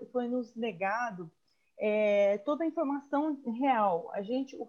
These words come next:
tudo que a gente aprendeu até hoje, na escola, nas doutrinações, nas igrejas, tudo, foi pra manter a gente nesse mundo palpável aqui. Mas todo mundo sabe que a energia existe e que nós somos muito,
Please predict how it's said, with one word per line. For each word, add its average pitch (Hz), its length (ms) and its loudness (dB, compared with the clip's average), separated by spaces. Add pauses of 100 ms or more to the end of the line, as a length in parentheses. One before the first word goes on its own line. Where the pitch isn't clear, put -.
tudo 381 280 0
que 294 80 -6
a 277 40 -2
gente 247 180 -8
aprendeu 214 340 -4
até 196 180 -6
hoje, 202 420 0
na 185 140 -6
escola, 185 640 0
nas 180 180 -12
doutrinações, 196 1120 -10
nas 196 160 -8
igrejas, 202 720 2
tudo, 247 180 -8 (360)
foi 302 120 2
pra 339 200 2
manter 349 460 2
a 311 40 0
gente 269 300 -4
nesse 381 340 0 (200)
mundo 330 300 0
palpável 262 840 6
aqui. - 380 -12 (300)
Mas 190 160 0
todo 262 180 -2
mundo 330 200 -4
sabe 233 480 0
que 277 140 -6
a 240 60 -2
energia 202 440 -2
existe 226 720 -4 (260)
e 208 60 -12
que 220 140 0
nós 208 220 -4
somos 202 360 -8
muito, 269 340 -4